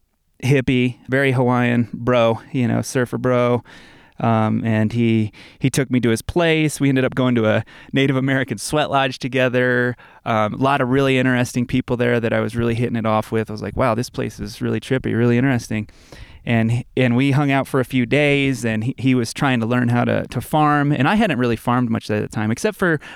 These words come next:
with, actually with you, 'cause you had started some, uh, garden projects back in Gunnison. But this was kind of a,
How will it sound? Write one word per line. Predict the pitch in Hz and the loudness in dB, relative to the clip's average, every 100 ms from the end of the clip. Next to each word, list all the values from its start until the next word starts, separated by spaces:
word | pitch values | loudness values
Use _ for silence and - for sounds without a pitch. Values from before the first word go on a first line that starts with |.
| - | -2
with, | 147 | 0
actually | 190 - | 0 0
with | 135 135 | 0 0
you, | 220 - 160 | 0 0 -2
'cause | - 127 | -2 0
you | 160 208 | 2 2
had | 175 131 | 2 -2
started | - 147 139 127 | -2 0 2 0
some, | - 135 120 - - - - - | 0 0 0 -2 -14 -20 -20 -12
uh, | - 120 113 | -2 0 0
garden | 113 139 127 117 | 0 0 0 0
projects | - 127 120 113 | 0 0 0 -4
back | - 120 113 | -2 -2 -2
in | 101 | -2
Gunnison. | 127 160 135 104 107 110 - - | -2 -2 -4 -6 -8 -10 -16 -4
But | 120 - | -2 0
this | 135 - | -2 -2
was | 117 | -6
kind | - 117 117 | -2 0 0
of | 107 | -2
a, | 110 113 | -4 -6